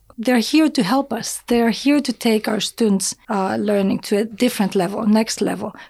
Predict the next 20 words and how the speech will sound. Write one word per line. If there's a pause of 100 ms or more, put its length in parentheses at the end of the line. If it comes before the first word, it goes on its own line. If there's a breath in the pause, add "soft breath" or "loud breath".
(140)
Plus,
they're
here
to
engage
our
students
more
because
since
they
are
digital
natives
and
they
like,
like
using
these